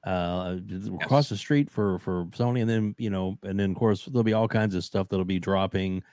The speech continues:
Speaker 1: maybe even a state of play right around E three. So that's what Boom
Speaker 2: Mm-hmm.
Speaker 1: means when he's talking about at E three. It's the E three time of season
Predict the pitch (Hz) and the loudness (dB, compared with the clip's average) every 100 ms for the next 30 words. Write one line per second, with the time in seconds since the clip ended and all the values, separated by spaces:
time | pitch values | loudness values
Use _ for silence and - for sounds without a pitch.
0 | _ - 113 110 104 95 - 110 101 - | _ -2 4 4 4 0 2 2 2 2
1 | 110 98 85 95 104 98 98 104 101 101 | 2 2 2 2 4 4 2 2 0 0
2 | 104 98 95 90 85 104 131 127 107 101 | -2 -2 0 0 0 0 0 2 2 4
3 | 104 101 101 95 90 92 87 95 92 92 | 4 4 2 2 0 -2 0 0 0 0
4 | 90 92 - _ _ _ 123 117 104 104 | 0 -2 -6 _ _ _ 2 4 2 2
5 | 110 101 95 - 165 147 127 127 120 - | 2 4 2 2 6 6 6 6 6 4
6 | 117 110 98 - 120 104 92 85 | 2 2 0 2 2 4 2 -4